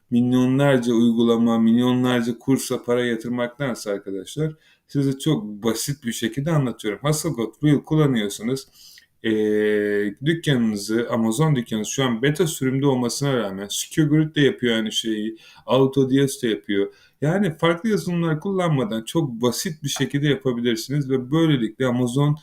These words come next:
ticaret hayatına da atılabilirsiniz. Aynı şeyi tekrar dediğim gibi eBay ve Shopify'da da yapabiliyorsunuz.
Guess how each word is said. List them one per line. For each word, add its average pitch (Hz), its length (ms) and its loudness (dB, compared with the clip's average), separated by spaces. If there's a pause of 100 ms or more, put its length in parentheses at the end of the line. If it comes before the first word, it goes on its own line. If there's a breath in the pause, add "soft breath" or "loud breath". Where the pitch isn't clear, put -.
(320 loud breath)
ticaret 113 640 0
hayatına 117 500 0
da 156 80 4
atılabilirsiniz. 131 800 0
Aynı 127 260 0
şeyi 127 380 -2
tekrar 110 460 -2
dediğim 113 200 -2
gibi 107 180 -4
eBay 107 420 0
ve 110 60 -4
Shopify'da 107 680 -2
da 156 80 0
yapabiliyorsunuz. 110 1000 -2